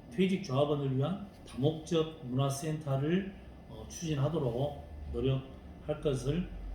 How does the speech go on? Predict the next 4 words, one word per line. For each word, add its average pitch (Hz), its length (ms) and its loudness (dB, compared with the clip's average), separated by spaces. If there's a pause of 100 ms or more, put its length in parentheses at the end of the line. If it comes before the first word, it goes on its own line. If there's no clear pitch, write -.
(100)
우리 120 380 -4 (680)
조합원 131 440 4
여러분들께 123 760 0 (460)
약속을 135 640 2